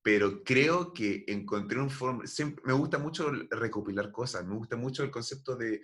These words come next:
de ver lo que fue el pasado y momentos bonitos, me gusta mucho eso,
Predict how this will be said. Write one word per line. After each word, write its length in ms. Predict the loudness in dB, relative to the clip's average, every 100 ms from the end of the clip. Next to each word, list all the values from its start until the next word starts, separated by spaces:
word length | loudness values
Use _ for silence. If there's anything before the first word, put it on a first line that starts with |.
| -10 -20 2
de 100 | 2
ver 380 | 4 2 0 -8 _ _ _
lo 140 | 0 2
que 160 | 0
fue 200 | 0 -2
el 60 | 0
pasado 400 | -2 2 4 4
y 80 | 2
momentos 380 | 0 0 -2
bonitos, 280 | -2 -2 0
me 100 | 2
gusta 300 | 2 0 -2
mucho 440 | -2 -2 -4 -6 -8
eso, 300 | -8 -10